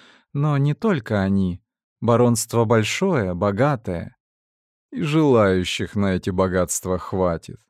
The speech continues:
Особенно если загодя о разделе договориться.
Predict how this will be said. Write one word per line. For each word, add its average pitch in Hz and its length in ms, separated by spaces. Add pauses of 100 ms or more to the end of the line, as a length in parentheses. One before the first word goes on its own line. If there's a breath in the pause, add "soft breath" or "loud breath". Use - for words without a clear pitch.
(460)
Особенно 143 600
если 127 360
загодя 104 720
о 107 100
разделе 92 480
договориться. 90 920